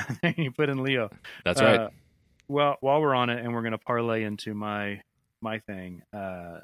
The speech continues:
Speaker 1: Fat Tony.
Speaker 2: Uh-huh.
Speaker 1: Did you notice old Fat Tony?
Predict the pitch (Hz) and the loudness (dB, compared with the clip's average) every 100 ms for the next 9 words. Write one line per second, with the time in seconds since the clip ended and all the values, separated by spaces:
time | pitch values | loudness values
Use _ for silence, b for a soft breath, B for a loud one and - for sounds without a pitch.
0 | _ _ _ _ _ _ _ _ _ 139 | _ _ _ _ _ _ _ _ _ -4
1 | 127 - 131 160 185 _ _ _ _ _ | -2 -2 0 0 -4 _ _ _ _ _
2 | _ 110 113 131 113 117 120 120 - 120 | _ -2 0 -2 -4 -4 -4 -4 -2 -4
3 | 117 127 120 - 123 131 131 | -4 -6 -6 -6 -4 -4 -8